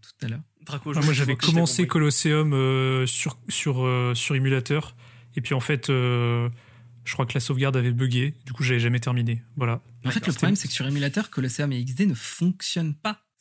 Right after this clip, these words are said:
Speaker 3: Ah bah,
Speaker 1: Ou
Speaker 3: moi
Speaker 1: alors
Speaker 3: aussi,
Speaker 1: maintenant.
Speaker 3: j'avais réussi à faire le début.
Speaker 1: Ah, moi, j'avais, j-, moi, j'ai jamais réussi à la faire fonctionner, mais après,
Speaker 3: Ah bah,
Speaker 1: ça remonte à
Speaker 3: les,
Speaker 1: loin.
Speaker 3: les émulateurs, euh, GameCube,
Speaker 1: Ça
Speaker 3: euh, en
Speaker 1: remonte
Speaker 3: général, ça
Speaker 1: à
Speaker 3: marche
Speaker 1: loin.
Speaker 3: bien.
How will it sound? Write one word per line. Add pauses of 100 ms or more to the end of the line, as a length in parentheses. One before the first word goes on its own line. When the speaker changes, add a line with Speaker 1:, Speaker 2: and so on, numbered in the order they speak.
(140)
Speaker 3:
Ah
bah,
Speaker 1:
Ou
Speaker 3:
moi
Speaker 1:
alors
Speaker 3:
aussi,
Speaker 1:
maintenant.
Speaker 3:
j'avais
réussi
à
faire
le
début. (220)
Speaker 1:
Ah,
moi,
j'avais,
j-,
moi,
j'ai
jamais
réussi
à
la
faire
fonctionner,
mais
après, (140)
Speaker 3:
Ah
bah,
Speaker 1:
ça
remonte
à
Speaker 3:
les,
Speaker 1:
loin. (260)
Speaker 3:
les
émulateurs,
euh, (400)
GameCube,
Speaker 1:
Ça
Speaker 3:
euh,
en
Speaker 1:
remonte
Speaker 3:
général,
ça
Speaker 1:
à
Speaker 3:
marche
Speaker 1:
loin.
Speaker 3:
bien.